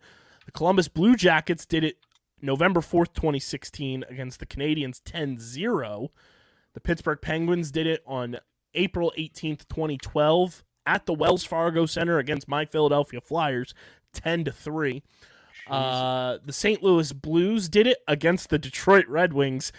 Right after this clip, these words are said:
Speaker 1: in twenty eleven, ten to three. The Dallas Stars did it in two thousand nine against the Rangers, ten two. The Buffalo Sabres did it in two thousand nine against the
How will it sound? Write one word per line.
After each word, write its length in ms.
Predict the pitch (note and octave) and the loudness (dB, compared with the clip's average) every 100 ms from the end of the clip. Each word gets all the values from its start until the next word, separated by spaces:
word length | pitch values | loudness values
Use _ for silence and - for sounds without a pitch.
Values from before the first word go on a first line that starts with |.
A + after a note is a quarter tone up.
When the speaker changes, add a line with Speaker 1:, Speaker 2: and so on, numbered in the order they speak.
| - | -18
Speaker 1:
in 220 | - D#3+ D3+ | -10 -6 -6
twenty 320 | D#3+ E3+ D3 | -2 0 2
eleven, 480 | C3+ D#3+ E3 C#3 C3 | 4 6 6 4 -4
ten 340 | - C#3 B2+ | -2 0 0
to 100 | B2 | -6
three. 480 | - B2+ B2 A#2+ D#3+ - - _ _ - | -10 -6 -4 -4 -8 -14 -20 _ _ -8
The 80 | |
Dallas 320 | C3+ D#3+ D#3+ - | 2 4 4 4
Stars 340 | E3 E3+ F3+ | 6 6 6
did 160 | F#3 F#3+ | 4 4
it 100 | D#3 | 2
in 100 | E3 | 0
two 160 | E3+ | 2
thousand 280 | F3 D#3 D3 | 4 4 0
nine 200 | D3+ E3+ | -2 0
against 240 | E3 D3 - | -2 -4 -6
the 80 | |
Rangers, 460 | C3 D3+ E3 E3+ E3 | -4 -2 0 -2 -4
ten 360 | - C3+ B2 - | -4 -4 -6 -10
two. 460 | - G#3 G3+ G3+ - _ _ _ | 0 2 4 2 -4 _ _ _
The 60 | C#3+ | 2
Buffalo 360 | D#3+ D#3+ D3 | 2 4 2
Sabres 440 | C#3 F3 F3+ F3+ E3+ | 2 2 2 2 0
did 140 | F3 | 0
it 140 | F3 D3 | 0 -4
in 80 | |
two 160 | D3 D#3 | -8 -4
thousand 300 | D#3 C#3 C3 | -2 -2 -4
nine 180 | C3+ D#3 | -4 -4
against 260 | C#3 C3+ | -6 -8
the 120 | G#2+ | -14